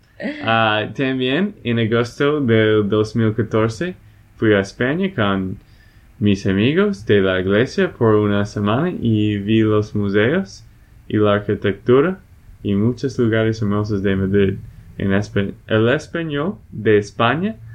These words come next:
lo hablan más rápido y para mí fue muy, muy difícil de entender porque ellos tienen otro acento que es muy diferente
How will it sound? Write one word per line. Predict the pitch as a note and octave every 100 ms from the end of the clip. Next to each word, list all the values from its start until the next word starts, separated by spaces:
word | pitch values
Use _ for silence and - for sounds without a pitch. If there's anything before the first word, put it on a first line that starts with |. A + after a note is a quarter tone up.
| - -
lo | G#2 G2+
hablan | G#2 A2 A2 G#2+ A2
más | C3 E3 E3+ -
rápido | A2 G#2+ A2 G#2+ C3+ - - - - - - -
y | G#2+ G#2
para | G2+ G#2+ G2 F#2+
mí | G#2 C#3+ - - - - -
fue | - G2+ G2+ G2
muy, | F#2+ F#2+ G#2 G#2+ G#2+ A2 A2 A2
muy | A2+ G#2+ G#2 A2+ A#2+ A#2 G#2+ G#2
difícil | G2+ G#2+ G#2+ A2+ G#2 G#2+ G2+
de | G2+ G2
entender | G2 G#2 G2+ G2+ G2 F#2 - - _
porque | - G#2 G2+ F2+ F#2+
ellos | A2 A#2+ A#2
tienen | - G#2+ G#2 G#2 G2+
otro | G#2+ A#2+ A#2 B2 A2+
acento | A2+ A2 G2 G2 G#2 B2+ - - - - - -
que | - G2
es | F#2+
muy | G2+ G#2 G2+
diferente | G2+ G2+ G2 G2 G2+ A2 A2